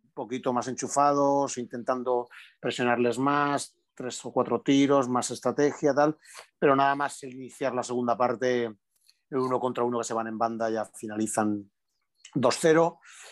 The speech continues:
En la siguiente jugada nos roban tres cero, ya ellos bajan un poquito,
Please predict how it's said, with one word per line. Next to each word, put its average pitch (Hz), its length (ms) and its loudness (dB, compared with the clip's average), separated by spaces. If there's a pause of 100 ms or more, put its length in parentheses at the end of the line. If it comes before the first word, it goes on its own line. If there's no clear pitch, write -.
(160)
En 147 80 0
la 123 60 4
siguiente 123 280 2
jugada 123 280 4
nos 117 180 -2
roban 117 480 -2
tres 120 260 -8
cero, 151 480 2 (580)
ya 127 200 -4
ellos 120 500 -2
bajan 117 300 -2
un 113 100 -8
poquito, 139 840 -2